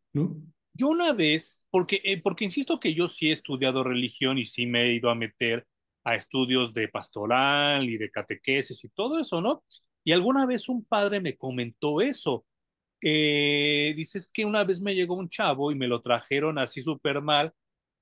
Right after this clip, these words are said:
Speaker 2: que porque decían que estaba poseído, y entonces", dice, "yo le tuve que hacer de psicólogo y me puse a platicar con él y resulta que no, que lo que pasa es que, pues, estaba teniendo una adolescencia muy cabrona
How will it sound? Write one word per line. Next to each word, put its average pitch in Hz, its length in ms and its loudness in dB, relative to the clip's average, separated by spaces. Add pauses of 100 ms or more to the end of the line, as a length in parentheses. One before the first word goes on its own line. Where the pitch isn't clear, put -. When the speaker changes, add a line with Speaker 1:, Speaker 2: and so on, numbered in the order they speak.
Speaker 2:
que 127 80 -4
porque 123 240 -2
decían 131 240 -2
que 139 80 -4
estaba 135 300 2
poseído, 147 680 -2 (420)
y 175 140 0
entonces", 226 760 0
dice, 165 300 -4
"yo 160 100 4
le 185 100 0
tuve 170 240 0
que 151 100 -4
hacer 156 220 0
de 156 120 -2
psicólogo 165 800 2 (560)
y 135 160 0
me 131 100 0
puse 156 220 -4
a 175 80 -14
platicar 160 500 0
con 160 220 -2
él 170 140 -2
y 156 60 0
resulta 135 480 -4
que 127 160 -2
no, 240 200 -4
que - 100 -4
lo 139 100 -2
que 123 120 -4
pasa 127 240 0
es - 80 -10
que, 170 180 -2
pues, - 360 -6 (320)
estaba 139 340 2
teniendo 139 280 0
una 135 120 0
adolescencia 120 580 -2
muy 120 200 -6
cabrona 170 600 0